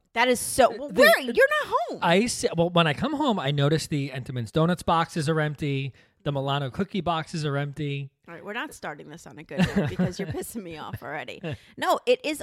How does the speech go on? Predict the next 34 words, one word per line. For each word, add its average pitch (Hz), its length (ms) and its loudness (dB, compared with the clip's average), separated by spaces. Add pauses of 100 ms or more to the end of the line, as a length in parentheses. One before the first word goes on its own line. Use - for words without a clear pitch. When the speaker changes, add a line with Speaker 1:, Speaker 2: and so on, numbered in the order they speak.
(140)
Speaker 1:
a 220 80 -4
lot. 220 460 -4 (200)
Three 254 360 -4
meal. 285 240 -4 (160)
Speaker 2:
I - 120 -6
Speaker 1:
Like, 120 80 -4
Speaker 2:
know. 123 80 -4
Speaker 1:
usually, 359 480 -4
you 339 100 -12
know, 311 140 -6
they're 233 120 -6
gone 214 640 -4
at - 140 -10
school 220 720 -6
for 185 320 -6
a 190 80 -8
meal 175 260 -6
or 165 80 -4
two. 202 180 -6
And 208 120 -8
even 392 200 -8
if 571 120 -12
you 466 60 -2
have 415 100 -6
to 226 100 -10
pack - 300 -14
a 185 60 -10
lunch, 170 260 -8
it's - 100 -20
like, - 140 -18 (260)
you 214 120 -10
know, 170 140 -8
it's - 200 -10
different. - 420 -8